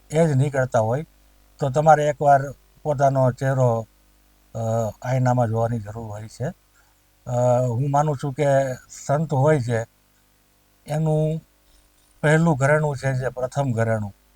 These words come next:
એ એમની ભાષા છે. અ, સાધના આ તે એ બધું કરી લીધા પછીની આ જે અવસ્થા હોય છે, એની હું વાત કરું છું. તો ભાષા ઉપર જેનો કાબુ નથી,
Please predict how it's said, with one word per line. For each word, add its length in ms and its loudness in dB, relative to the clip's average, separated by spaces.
એ 60 -6
એમની 240 -2
ભાષા 460 0
છે. 220 -12
અ, 40 -4
સાધના 600 2
આ 40 2
તે 200 -6
એ 260 -6
બધું 420 -4
કરી 220 -2
લીધા 220 0
પછીની 420 -4
આ 200 0
જે 260 -6
અવસ્થા 440 -2
હોય 260 -2
છે, 200 -8
એની 160 0
હું 140 -2
વાત 140 0
કરું 280 -8
છું. 240 -10
તો 440 0
ભાષા 480 4
ઉપર 520 4
જેનો 300 2
કાબુ 340 2
નથી, 340 -4